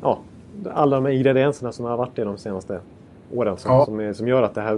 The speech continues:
Speaker 1: mötet är alldeles, alldeles speciellt.
Speaker 2: Och man vill ju inte missa de matcherna heller. När man ser att det är grundserie och dags för Flyers, eh, eh, Flyers Penguins,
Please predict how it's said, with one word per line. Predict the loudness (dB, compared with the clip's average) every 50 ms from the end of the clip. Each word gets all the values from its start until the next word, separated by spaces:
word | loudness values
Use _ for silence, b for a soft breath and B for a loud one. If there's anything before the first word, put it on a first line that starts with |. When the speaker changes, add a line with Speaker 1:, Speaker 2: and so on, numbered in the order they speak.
| -4 -4
Speaker 1:
mötet | -8 -8 -6 -4 -4 -4 -2 -4 -2 0
är | 0 0 2 0 -2 -2
alldeles, | 0 0 0 2 0 -2 -4 -6 -4 -6
alldeles | -6 -6 -8 -10
speciellt. | -12 -16 -14 -16 -16 -18 -20 -20 -20 -20 B B B B B B B
Speaker 2:
Och | 2
man | 4 6 8
vill | 8 8 8
ju | 6 6
inte | 4 4 4 2
missa | 2 2 2 2 2 4
de | 4 4 4
matcherna | 2 2 0 0 0 2
heller. | 2 4 2 2
När | 0 0 0 0
man | 2 0 0
ser | 2 2 4 4 4
att | 4 4
det | 2 -2
är | 0
grundserie | 2 2 4 4 4 6 6 6 6 6 6 4 2 2
och | 2 4
dags | 4 4 2 0
för | -4 0
Flyers, | 4 6 6 6 6 4 2 -2 -4 -6 -8 -8
eh, | -8
eh, | -8 -8 -8 -6 -6 -6 -6 -6 -10 -14 -16 -20 -20 -20 -20 -20 -20 -20 -20 -20 -20 -8 0
Flyers | 4 6 6 6 6 4 0 0 2
Penguins, | 4 6 6 6 4 2 0